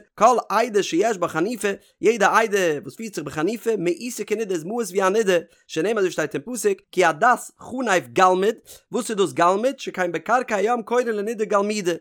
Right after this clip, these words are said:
אין געוויסע פלעצער רופט מען א נדה גלמודה, פשט, אז מען פירט זיך, ביי חניפה,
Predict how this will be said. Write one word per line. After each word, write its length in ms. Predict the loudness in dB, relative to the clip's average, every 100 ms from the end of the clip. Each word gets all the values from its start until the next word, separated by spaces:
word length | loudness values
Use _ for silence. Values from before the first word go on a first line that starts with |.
| -8
אין 80 | -8
געוויסע 240 | -6 -4 -4
פלעצער 340 | -2 -4 -6
רופט 180 | -8 -6
מען 100 | -4
א 60 | -2
נדה 240 | -2 -2
גלמודה, 420 | -2 -4 -2 -2 -2 -4 _
פשט, 280 | -6 -4
אז 340 | -2 -2 -4 -8
מען 100 | -8
פירט 240 | -6 -10 -6
זיך, 180 | -6
ביי 100 | -6
חניפה, 400 | -8 -4 -4 -2